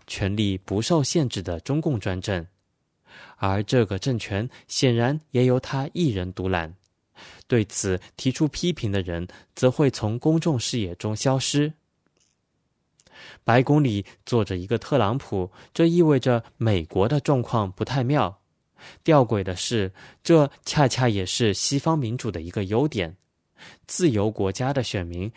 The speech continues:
有着独一无二的权利，他们能做出一个愚蠢的决定，然后再运用司法、议会反对派、媒体、公民社会等民主体制下的工具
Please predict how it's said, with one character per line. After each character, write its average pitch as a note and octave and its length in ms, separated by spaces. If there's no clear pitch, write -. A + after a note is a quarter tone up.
有 A#2+ 180
着 A#2+ 200
独 C3 240
一 E3 160
无 C3 200
二 D3 140
的 G2 140
权 - 280
利， F#2 240
他 E3 160
们 D#3+ 220
能 C3+ 180
做 D#3+ 180
出 - 180
一 C#3 140
个 C#3 220
愚 A2 240
蠢 B2 180
的 F2 100
决 F2+ 220
定， G2+ 300
然 C3+ 160
后 C#3+ 260
再 B2+ 200
运 A#2 180
用 G2 180
司 - 280
法、 F2 320
议 C3+ 160
会 C3+ 160
反 F2+ 220
对 B2 160
派、 A#2+ 340
媒 G#2+ 300
体、 F#2+ 340
公 E3+ 180
民 D3+ 160
社 D#3 200
会 C#3+ 320
等 G2+ 160
民 G2+ 300
主 C3+ 160
体 - 200
制 G2 160
下 G#2+ 200
的 F#2 100
工 C#3+ 220
具 A2 260